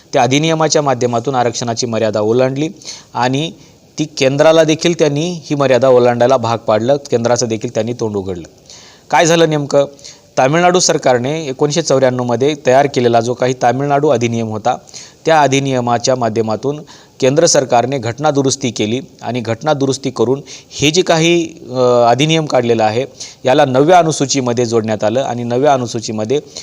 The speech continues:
दोनशे सत्तावन्न क च्या माध्यमातून हे जे काही तामिळनाडू सरकारने अधिनियम तयार केलेला होता, त्याला घटनात्मक प्रोटेक्शन देण्यात आलं आणि म्हणून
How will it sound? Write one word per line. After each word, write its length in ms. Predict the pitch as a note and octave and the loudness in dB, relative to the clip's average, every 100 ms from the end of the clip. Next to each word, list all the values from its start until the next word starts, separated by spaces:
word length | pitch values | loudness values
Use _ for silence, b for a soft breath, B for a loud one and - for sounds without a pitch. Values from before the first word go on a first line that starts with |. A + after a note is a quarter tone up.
| B - | B -10
दोनशे 460 | A2+ B2+ C3 D#3 | -2 0 0 0
सत्तावन्न 600 | D3+ C3+ - C3+ C3 C3+ C3+ - | 0 -2 0 2 2 2 -2 0
क 60 | |
च्या 260 | D#3+ D#3+ C#3+ | 2 2 0
माध्यमातून 640 | B2 A2+ A#2 A2 C3 C#3+ D3+ B B B - | 0 0 0 -2 -2 -6 -8 B B B -2
हे 80 | C3+ | 0
जे 140 | E3 | 0
काही 400 | E3+ D#3 D#3+ F3 - B B B C3 | 2 2 2 -2 -4 B B B 0
तामिळनाडू 400 | C#3 E3+ E3 D#3+ | 2 2 2 2
सरकारने 420 | D#3 C3+ C#3 C#3 | 0 2 2 2
अधिनियम 360 | B2+ B2+ B2 A#2+ | 2 0 -2 2
तयार 140 | A#2+ A2+ | 2 2
केलेला 320 | A#2 A2+ G#2+ | 0 0 0
होता, 180 | G#2+ C3 | -2 -2
त्याला 260 | B2+ C3 B2 | 0 0 0
घटनात्मक 540 | A#2 - C3 C3 C#3+ C#3+ | -6 -6 -4 -4 -6 -8
प्रोटेक्शन 580 | - B2+ A#2+ - B2 | -4 -2 -2 -2 -4
देण्यात 280 | A2 G#2 F#2+ | -4 -6 -8
आलं 160 | F#2+ E2 _ _ _ _ _ _ _ _ _ B B B B | -10 -12 _ _ _ _ _ _ _ _ _ B B B B
आणि 140 | B2 C#3+ | -4 0
म्हणून 260 | D3 E3 | 0 0